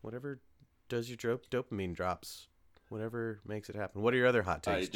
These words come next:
Speaker 1: Jared?
Speaker 2: well, I was
Speaker 1: What are
Speaker 2: gonna
Speaker 1: your other
Speaker 2: say, I, if I, <laughs> this is the, like, inner asshole prankster in me, but, like, if I ever made a game, I would, like, intentionally put an achievement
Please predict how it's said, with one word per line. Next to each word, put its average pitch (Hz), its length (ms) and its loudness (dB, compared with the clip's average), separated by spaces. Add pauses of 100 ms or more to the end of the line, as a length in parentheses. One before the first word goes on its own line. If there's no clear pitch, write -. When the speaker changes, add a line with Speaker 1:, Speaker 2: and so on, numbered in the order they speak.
Speaker 1:
Jared? 95 180 2
Speaker 2:
well, 110 140 6
I 107 100 8
was 113 120 2
Speaker 1:
What 101 100 2
are - 20 -
Speaker 2:
gonna 101 40 6
Speaker 1:
your 101 80 4
other 98 80 2
Speaker 2:
say, 98 220 6
I, 92 320 4
if 87 160 -4
I, 92 360 4 (380)
<laughs> - 460 -2
this 101 140 -6
is 87 120 -8
the, 80 220 -4
like, 78 240 -4
inner 78 300 -4 (120)
asshole 76 460 -2
prankster 76 480 -6
in 73 60 -12
me, 73 120 -10
but, 80 140 -8
like, 82 140 -2
if 98 100 2
I 120 100 8
ever 98 140 2
made 82 240 -2
a 87 60 -2
game, 95 380 -2 (280)
I 85 80 4
would, 95 140 0
like, 87 160 -2
intentionally 76 560 -6
put 78 200 -6
an 76 120 -6
achievement 78 520 -6